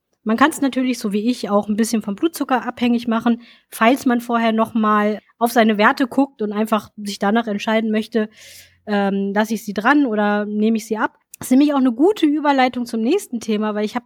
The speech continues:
ganz viele Fragen zum Thema Unterzuckerung tatsächlich bekommen.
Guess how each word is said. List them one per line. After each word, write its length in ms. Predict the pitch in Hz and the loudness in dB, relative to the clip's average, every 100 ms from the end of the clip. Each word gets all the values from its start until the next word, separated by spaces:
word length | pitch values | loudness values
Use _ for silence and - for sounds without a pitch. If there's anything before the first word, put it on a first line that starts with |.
| - | 0
ganz 460 | 247 269 285 277 | 2 4 4 0
viele 240 | - 247 247 | -2 -2 -2
Fragen 500 | - 214 208 220 226 | -4 0 2 2 -4
zum 220 | - 208 | -6 -8
Thema 480 | - 208 208 202 - | -2 0 2 -2 -2
Unterzuckerung 840 | 214 214 202 - 240 202 180 180 | -2 -2 -2 -4 0 0 0 -2
tatsächlich 540 | 175 190 185 175 185 - | -4 -10 -10 -10 -12 -14
bekommen. 400 | 185 185 180 | -14 -10 -10